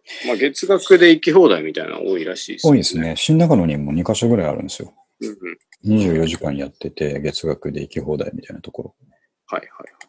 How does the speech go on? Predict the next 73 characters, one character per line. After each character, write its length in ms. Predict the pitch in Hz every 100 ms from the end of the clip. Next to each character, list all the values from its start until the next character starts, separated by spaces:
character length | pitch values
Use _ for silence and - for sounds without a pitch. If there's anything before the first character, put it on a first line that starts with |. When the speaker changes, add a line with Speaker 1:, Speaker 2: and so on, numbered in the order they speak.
| _ _ -
Speaker 2:
た 160 | 131
だ 120 | 90
ね、 300 | 73 73 73 -
あ 120 | 80
の、 100 | 87
僕 240 | 92 -
調 240 | - 110 82
べ 120 | 76
で 120 | -
は、 300 | 80 80 - _
や 140 | 95 90
っ 60 | -
ぱ 100 | 110
り 100 | 90
ど 80 |
う 40 | 87
し 140 | -
て 60 | 98
も 100 | 80
そ 160 | -
う 60 | 80
い 40 |
う 40 | 78
と 100 | -
こ 100 | 80
ろ 80 | 76
は 40 |
月 300 | 71 - 82
額 540 | 76 - 104 82 - _ _ -
五 120 | 95
千 280 | 98 117 110
か 100 | 113
ら 60 | 107
一 200 | 98 107
万 180 | 101 98
の 180 | 87
間 220 | 82 82 120
で 100 | -
す 140 | -
ね。 120 | 95 _ _ _ _ - - - - -
Speaker 1:
あ 280 | 82 90 90
ー、 40 | -
結 160 | -
構 120 | - 95
し 160 | -
ま 120 | 113
す 120 | 110 -
ね。 140 | 98 78
Speaker 2:
う 20 |
ん、 40 |
し 140 | - -
ま 120 | -
す。 360 | - - - _ _ _ _ -
Speaker 1:
う 160 | 92
ん。 40 | -
Speaker 2:
こ 160 | 104
れ 80 | 101
は 60 | 98
ね、 60 |
Speaker 1:
毎 20 | 98
月 180 | 90
出 120 | 165 170
て 80 |
く 120 | - -
と 80 |
思 180 | 101 98
う 60 | 95
と 120 | 87
ね、 300 | 90 90 80
な 80 | 82
ん 100 | -
か。 120 | -
Speaker 2:
そ 300 | - 87